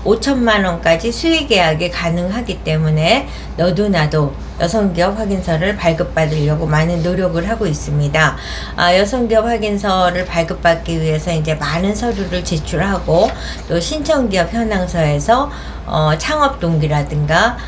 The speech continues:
어, 경력사항을 기재해서, 어, 여성이 이 사업을 명실상부, 알파에서부터 오메가까지 본인 스스로 다 하고 있다는 사실을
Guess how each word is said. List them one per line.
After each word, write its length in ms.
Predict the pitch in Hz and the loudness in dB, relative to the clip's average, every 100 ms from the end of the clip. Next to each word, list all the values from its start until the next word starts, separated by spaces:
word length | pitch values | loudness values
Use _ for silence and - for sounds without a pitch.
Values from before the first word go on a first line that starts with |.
| - - | -10 -8
어, 360 | - 156 151 147 | -2 0 2 0
경력사항을 920 | 185 185 196 196 165 156 151 160 180 | 0 0 0 0 2 2 2 0 0
기재해서, 760 | 185 156 180 175 147 180 226 240 - - - | -4 -2 0 0 0 2 2 0 -8 -10 -6
어, 160 | 151 151 | 0 2
여성이 500 | 156 202 233 220 240 | 2 2 2 2 2
이 240 | 233 156 214 | 0 0 -2
사업을 600 | 208 226 190 185 208 226 | -2 0 0 2 2 2
명실상부, 960 | 170 185 185 190 196 190 156 156 139 139 - - - | 4 2 0 -2 -2 -2 0 0 -2 -4 -10 -8 0
알파에서부터 880 | 185 202 233 214 196 196 175 - 202 | 2 2 2 2 2 -2 -4 -4 -2
오메가까지 1000 | 190 196 175 160 147 160 151 196 240 262 | 2 2 0 -2 -2 -2 -2 0 0 0
본인 340 | 208 208 208 | 2 2 2
스스로 460 | 208 214 196 180 190 | -2 -4 -4 -2 -2
다 220 | - 160 | -2 -4
하고 260 | 180 233 233 | -4 0 0
있다는 500 | 165 - 160 165 165 | 0 0 0 0 -2
사실을 520 | 180 160 - 185 | -2 -2 0 0